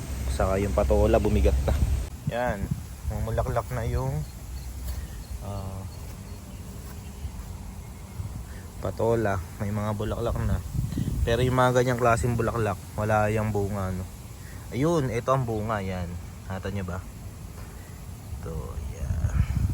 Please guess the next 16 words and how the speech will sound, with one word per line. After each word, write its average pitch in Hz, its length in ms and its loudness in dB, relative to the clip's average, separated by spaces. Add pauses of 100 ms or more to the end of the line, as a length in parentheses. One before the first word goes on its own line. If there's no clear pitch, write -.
(120)
Yan 117 160 8
ang 113 100 0
bunga. 98 480 0 (800)
Pag 131 160 -2
nagtuloy 127 440 4
yan, 107 440 2
sureball 98 440 -4
yan. 90 200 -4 (380)
Bunga 95 340 0
yan. 87 200 2 (1500)
Ito, 104 240 0
bulaklak 95 420 -6
lang 95 220 -6
siya. - 180 -10 (220)
Wala 87 320 -6
yan. 85 220 -8